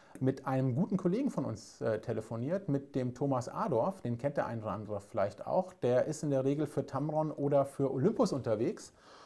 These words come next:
Und, ähm, wir beide, wir haben ein Lieblingsthema neben der Fotografie. Und, äh, zwar ist es das Drucken, das Large-Format-Printing oder das Fine-Art-Printing. Und wir werden uns also am dreißigsten,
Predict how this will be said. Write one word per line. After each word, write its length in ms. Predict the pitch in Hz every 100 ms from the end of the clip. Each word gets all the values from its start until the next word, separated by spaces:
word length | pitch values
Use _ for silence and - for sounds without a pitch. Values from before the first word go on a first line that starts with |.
| - -
Und, 440 | 151 143 147 147
ähm, 280 | 165 151 151
wir 160 | 139 180
beide, 520 | 139 170 196 202 180
wir 280 | 151 156 139
haben 280 | 156 165 -
ein 260 | 139 147
Lieblingsthema 960 | 139 196 131 104 - - 113 90 78 - -
neben 280 | 120 151 170
der 120 | 151
Fotografie. 680 | - 143 127 120 - 139 208 - - - - - _
Und, 400 | 139 139 143 143
äh, 220 | 139 139 135
zwar 240 | - 143
ist 120 | 165 160
es 80 |
das 180 | - 139
Drucken, 360 | - 208 160 95
das 160 | 98
Large-Format-Printing 1300 | 135 135 165 - - 110 95 - - - 120 117 101 101
oder 140 | 98
das 140 | 95 -
Fine-Art-Printing. 1000 | 139 151 - 98 - - 110 - 107 95
Und 380 | 135 135 135 - - - - -
wir 100 | 123
werden 160 | 143 190
uns 120 | 160
also 180 | 147 139
am 160 | 127 123
dreißigsten, 960 | 120 104 180 180 190 - 202 202 220